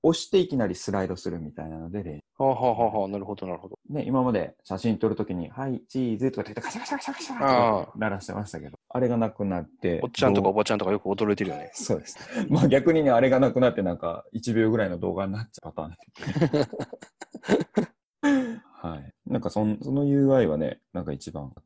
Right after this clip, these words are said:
Speaker 1: て、おって思うよね。
Speaker 2: うん。メモ帳もな、あのー、サムネイルみたいなの表示できるようになったしね。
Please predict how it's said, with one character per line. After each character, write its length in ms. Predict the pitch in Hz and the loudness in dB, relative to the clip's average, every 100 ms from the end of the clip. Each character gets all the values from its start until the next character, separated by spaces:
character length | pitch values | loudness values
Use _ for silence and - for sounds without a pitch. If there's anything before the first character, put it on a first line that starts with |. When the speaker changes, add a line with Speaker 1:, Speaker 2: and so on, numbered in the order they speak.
| - | -14
Speaker 1:
て、 160 | 71 - | -14 -10
お 100 | 87 | -12
っ 60 | _ | _
て 80 | - | -14
思 140 | 62 | -14
う 220 | - _ 101 | -16 _ -8
よ 100 | 90 | -6
ね。 60 | |
Speaker 2:
う 40 | 117 113 | -6 -8
ん。 60 | 110 - | -12 -4
メ 100 | 190 | 0
モ 140 | 240 214 | 2 6
帳 160 | 240 | 6
も 80 | 123 | 8
な、 260 | 95 90 - | 6 2 -2
あ 80 | 120 | -6
の 560 | 110 104 98 95 90 - | -2 -2 -2 -4 -8 -10
ー、 60 | |
サ 120 | - 135 | 0 4
ム 80 | |
ネ 100 | 131 | 4
イ 40 | 127 | 4
ル 60 | |
み 80 | 120 | 4
た 80 | 104 | 2
い 20 | |
な 60 | 82 | 0
の 80 | - | -2
表 140 | 95 | -4
示 100 | 95 | -2
で 80 | 98 | -2
き 20 | |
る 60 | 98 | -2
よ 60 | |
う 20 | |
に 60 | 78 | -4
な 20 | |
っ 20 | |
た 80 | - | -8
し 100 | - | -8
ね。 200 | 131 - | -8 -10